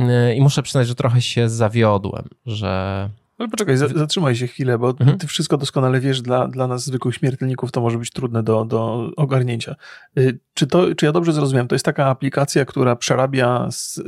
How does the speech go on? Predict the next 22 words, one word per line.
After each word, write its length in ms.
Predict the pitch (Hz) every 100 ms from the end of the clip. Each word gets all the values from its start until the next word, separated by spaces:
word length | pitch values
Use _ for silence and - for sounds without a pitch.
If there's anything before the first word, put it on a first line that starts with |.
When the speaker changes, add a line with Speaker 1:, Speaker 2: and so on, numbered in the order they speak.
| 147 165
Speaker 2:
interpretuje 500 | 151 143 147 147 139
scenariusz 480 | - 143 139 139
i 80 | 151
przedstawia 460 | - 147 131 143 139
w 40 |
postaci 440 | - - 143 - 139
wizualnej 600 | 139 139 135 147 220 180
w 20 |
jakiś 220 | 123 127
sposób? 300 | - 151 147
Speaker 1:
Mm, 420 | 120 117 113 110 - -
mm, 540 | 120 113 117 - - - - -
t-, 240 | 156 - - -
tak, 200 | 147 -
tylko 220 | 147 143 - -
ty 120 | 147
jesteś 460 | 123 117 - 117 - 127
od 260 | 113 - -
tego 320 | 113 110 107
przerabiania. 640 | - 113 110 107 92 110 - _ _
Czyli 480 | - - - 117 117
ty 240 | - 135